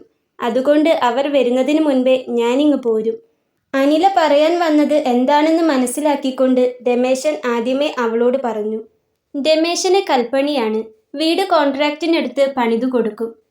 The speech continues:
രാഘവേട്ടനാണ് അതിൻ്റെ മേസ്തിരി. അയാളുടെ കൂടെ നാലഞ്ച് പണിക്കാര് വേറെയുമുണ്ട്. പക്ഷേ അയാൾക്ക് ഏറ്റവും ഇഷ്ടം രമേശനെയാണ്. അത് വേറൊന്നുമല്ല, പണിയെടുക്കാൻ രമേശന് യാതൊരു മടിയുമില്ല. ചോര നീരാക്കി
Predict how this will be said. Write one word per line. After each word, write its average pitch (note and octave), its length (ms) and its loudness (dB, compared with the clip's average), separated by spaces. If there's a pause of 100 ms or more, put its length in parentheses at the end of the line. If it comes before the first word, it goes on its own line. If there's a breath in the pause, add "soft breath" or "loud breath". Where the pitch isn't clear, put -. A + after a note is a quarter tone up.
(160)
രാഘവേട്ടനാണ് D#4+ 880 2 (100)
അതിൻ്റെ A#3+ 360 0
മേസ്തിരി. A3 560 -2 (360)
അയാളുടെ E4 480 0
കൂടെ E4+ 340 2
നാലഞ്ച് C#4 500 2
പണിക്കാര് C#4+ 540 2
വേറെയുമുണ്ട്. A#3+ 760 0 (460)
പക്ഷേ D#4 300 0
അയാൾക്ക് D#4 500 0 (100)
ഏറ്റവും C4+ 460 0
ഇഷ്ടം C4+ 280 -4 (120)
രമേശനെയാണ്. A#3 840 -2 (420)
അത് C#4+ 200 0
വേറൊന്നുമല്ല, D4 800 2 (220)
പണിയെടുക്കാൻ F4 760 0
രമേശന് C4 640 0
യാതൊരു B3 480 0
മടിയുമില്ല. A#3+ 640 0 (480)
ചോര D4 360 0
നീരാക്കി D#4+ 560 0